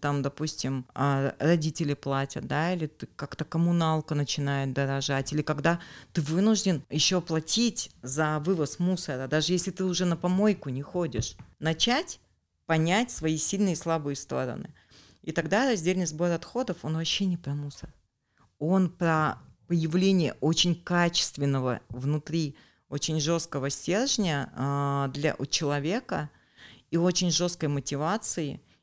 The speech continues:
и очень жёстких изменений. Сегодня человек приходит не в музей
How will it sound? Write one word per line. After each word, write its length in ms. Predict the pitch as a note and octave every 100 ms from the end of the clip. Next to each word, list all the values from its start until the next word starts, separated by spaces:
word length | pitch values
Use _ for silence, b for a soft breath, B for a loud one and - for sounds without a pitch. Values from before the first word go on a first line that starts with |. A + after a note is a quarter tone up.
| -
и 60 |
очень 320 | D#3+ E3+ D#3+
жёстких 420 | D3 F3+ F#3 E3 -
изменений. 680 | C#3 D3+ D3+ C#3+ C3 - b b b
Сегодня 320 | - E3 E3+
человек 400 | E3+ E3 E3 G#3
приходит 480 | - - - B3 -
не 140 | F3
в 20 | D#3+
музей 420 | D3+ D3 B2+